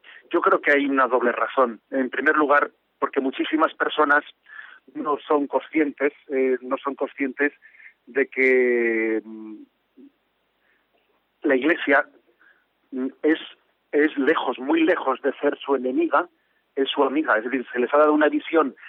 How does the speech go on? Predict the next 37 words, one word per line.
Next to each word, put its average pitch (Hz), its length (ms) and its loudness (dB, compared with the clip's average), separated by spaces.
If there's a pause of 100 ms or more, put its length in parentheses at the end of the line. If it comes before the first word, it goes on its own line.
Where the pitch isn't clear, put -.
(260)
de 139 160 2
la 135 80 4
Iglesia 147 340 -2
absolutamente 139 800 0
manipulada. 127 720 0 (520)
¿Mm? 277 120 -14 (800)
Eh, 117 440 0
han, 135 400 0
piensan 156 520 0
que - 120 -8
la 120 120 -4
Iglesia 131 460 -2
está 143 340 2
en 127 200 -4
contra 151 500 0
de 120 100 2
las 120 140 0
personas - 460 -2
homosexuales, 139 640 0 (420)
cuando, 123 320 0
como 117 180 -2
vimos 143 300 0
ayer 135 220 0
también 143 260 2
en 139 80 2
el 135 120 0
testimonio, 135 600 -2
¿no?, 131 140 0
que 120 100 -6
nos 120 120 -4
dio 135 100 0
Miguel, 135 420 0 (500)
pues, 110 160 -12
hombre, 143 220 2
pues 113 200 -4
la 123 100 2
Iglesia 135 500 0